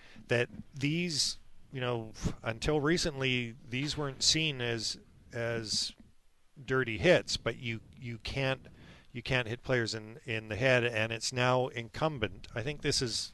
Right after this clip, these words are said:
sort of the bottom line, it's incumbent on the person doing the hitting to make sure that he doesn't contact. And so, uh, the head. And so Tocchet said,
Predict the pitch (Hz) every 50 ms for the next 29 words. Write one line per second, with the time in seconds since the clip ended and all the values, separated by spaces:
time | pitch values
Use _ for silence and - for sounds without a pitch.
0 | - - - - 120 117 120 110 107 - 117 107 110 110 104 104 104 101 98 101
1 | - - - - - - - - - - 131 - 143 131 123 - - - 147 160
2 | 160 160 156 151 143 - - - 131 127 123 123 123 120 117 - - 143 139 -
3 | - 156 135 120 127 120 123 120 113 101 - - 117 113 - - 151 139 139 135
4 | - - - - - - - - - - - 139 123 120 117 113 117 - - -
5 | 135 120 113 110 104 - 107 104 95 107 104 104 101 92 101 101 - - 107 98
6 | 98 101 - 107 92 90 - - - - - - - - - - - - 110 107
7 | - 123 110 107 104 104 117 - - - - 104 - - 135 117 104 117 104 95
8 | - - - - 120 117 117 - - - 123 120 113 113 113 107 - - 123 117
9 | 113 - 135 - - - 117 110 104 107 -